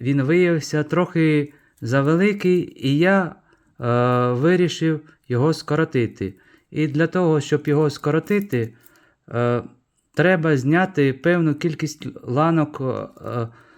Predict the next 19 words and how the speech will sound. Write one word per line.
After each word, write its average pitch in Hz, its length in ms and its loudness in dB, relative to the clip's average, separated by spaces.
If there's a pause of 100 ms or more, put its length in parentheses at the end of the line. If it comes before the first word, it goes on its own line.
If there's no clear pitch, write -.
(140)
з 120 200 0
ремінця. 143 640 0 (260)
Для 143 180 0
цього 170 360 2
у 139 100 2
нас 147 320 0
є, 135 360 0
ось 117 160 -8
подивіться, 123 680 -4 (360)
ось 117 160 -8
такі 139 280 -4
стрілочки, 147 760 -2
які 151 300 -2
показують 156 800 -2 (520)
напрям 143 720 0
руху, 135 640 -2 (720)
е, 120 480 0 (1120)
де 127 400 0
треба 147 800 0